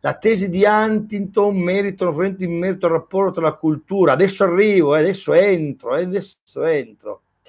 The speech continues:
Adesso entro nel, mm, modo, la guerra è un contratto equidistante. C'è Kant, Kant, Kant, nel libro che uscirà a febbraio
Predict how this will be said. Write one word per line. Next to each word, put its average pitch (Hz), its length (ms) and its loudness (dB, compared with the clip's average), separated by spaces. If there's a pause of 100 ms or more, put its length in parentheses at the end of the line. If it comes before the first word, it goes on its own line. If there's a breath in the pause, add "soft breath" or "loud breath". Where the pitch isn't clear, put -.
(420 soft breath)
Adesso 156 380 -4
entro 165 300 0
nel, 143 440 -4 (440)
mm, 160 100 -6 (720 soft breath)
modo, 175 440 4
la 170 120 4
guerra 165 720 2
è 185 340 0
un 175 300 -6
contratto 160 1120 -4
equidistante. 143 1040 -2
C'è 156 300 -2
Kant, 120 560 0 (800)
Kant, 110 960 -2 (600)
Kant, 101 560 -8 (1500)
nel 107 440 -8
libro 135 1000 6
che 107 100 -12
uscirà 120 280 -4
a - 20 -6
febbraio 107 720 -2